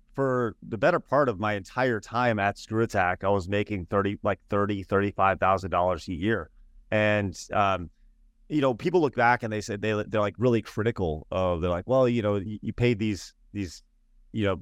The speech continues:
these people, you didn't pay 'em a whole lot." I was like, "Nobody made anything at Screw Attack." Um, I was reinvesting in, in people who were working. But the thing is, like, all these people have gone on to have full careers in,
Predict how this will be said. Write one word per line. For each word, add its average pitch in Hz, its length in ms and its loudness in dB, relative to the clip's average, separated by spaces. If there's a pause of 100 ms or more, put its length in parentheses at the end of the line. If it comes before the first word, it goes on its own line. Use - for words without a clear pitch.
these 107 140 -4
people, 107 320 0
you 104 60 0
didn't 110 160 -2
pay 120 140 4
'em 127 80 2
a 104 40 0
whole 90 160 -2
lot." 82 220 -2
I - 40 -6
was 98 60 -2
like, 101 140 -2
"Nobody 135 420 2
made 95 220 -4
anything 78 500 -10 (140)
at 95 140 -4
Screw 90 240 -6
Attack." 71 400 -8 (300)
Um, 101 320 -2 (1120)
I 120 100 2
was 113 200 2
reinvesting 123 640 2
in, 101 240 -6
in 101 180 -4
people 110 540 -2 (220)
who 113 260 -2
were 104 140 2
working. 104 380 -2
But 104 140 -4
the 104 80 -8
thing 131 180 0
is, 123 160 0
like, 107 140 -4 (480)
all 127 140 2
these 139 160 0
people 143 260 0
have 98 120 0
gone 110 260 2
on 107 360 0 (180)
to 107 160 -4
have 104 360 0
full 117 260 -2
careers 104 680 0 (200)
in, 95 340 -4